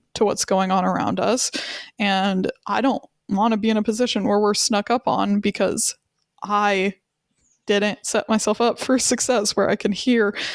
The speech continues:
and know what's going on around me. And I think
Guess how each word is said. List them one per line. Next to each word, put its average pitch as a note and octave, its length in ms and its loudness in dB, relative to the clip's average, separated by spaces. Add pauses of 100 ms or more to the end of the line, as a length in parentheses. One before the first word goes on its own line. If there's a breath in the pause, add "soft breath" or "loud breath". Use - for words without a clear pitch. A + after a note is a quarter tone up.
(200 loud breath)
and A3 180 4
know G#3+ 160 4
what's G#3+ 240 2
going G3+ 240 0
on G3 160 2
around F#3+ 400 0
me. F#3 140 0
And - 160 -2
I G3 180 0
think F#3+ 380 -2